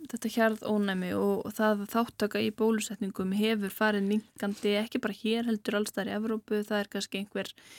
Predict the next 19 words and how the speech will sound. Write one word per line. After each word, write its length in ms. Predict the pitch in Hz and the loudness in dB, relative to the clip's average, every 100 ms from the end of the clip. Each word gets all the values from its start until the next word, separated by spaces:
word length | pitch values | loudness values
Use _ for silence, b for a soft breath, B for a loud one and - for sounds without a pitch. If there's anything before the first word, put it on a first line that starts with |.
| B B B B | B B B B
já, 160 | 196 | -2
Guðrún 320 | - 214 202 208 | 4 4 6 2
Aspelund 480 | - 214 208 208 - | 0 2 0 0 -2
talaði 380 | 214 214 208 | 0 2 4
um, 140 | 208 208 | 4 2
eh, 440 | - 240 - - - - | 0 -6 -10 -12 -12 -10
þreytu 720 | 233 220 214 233 233 - 233 | -4 2 4 4 0 2 4
eða 200 | 226 196 - | 4 2 -4
tregðu 680 | - 226 233 233 226 226 233 226 | -2 2 4 2 2 2 4 4
og 160 | 214 202 | 2 0
við 140 | 202 | 0
þekkjum 420 | 214 214 - 214 | -2 -4 -2 -2
söguna 600 | 214 214 220 220 214 214 214 262 B B B B B B _ - | 2 4 6 6 4 4 2 -2 B B B B B B _ 4
kannski 380 | 226 - 226 226 | 4 4 2 4
mörg 420 | 226 226 240 - | 4 4 0 0
með, 240 | 226 220 - | 4 4 2
með 220 | 220 220 | 2 2
Andrew 380 | - 220 214 220 | 4 2 2 4
Wakefield, 1120 | 208 220 - 240 - 226 - 247 - - - | 4 2 0 -2 -2 -4 0 0 0 -8 -10